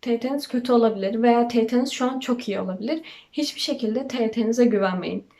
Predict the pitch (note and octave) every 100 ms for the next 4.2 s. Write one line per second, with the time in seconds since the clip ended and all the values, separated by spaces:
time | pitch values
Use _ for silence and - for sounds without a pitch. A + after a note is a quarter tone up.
0 | - _ _ A#3+ A#3+ G#3+ G3 G3 F#3 F3+
1 | F#3 G3 D4 D#4 - - A#3 B3 C#4 B3+
2 | B3 A#3 A#3 A#3 C4 C4+ A#3 A3 A3 -
3 | A#3 A#3 A#3+ A#3+ - G#3+ G#3 G#3+ G3 G#3+
4 | D4 D#4+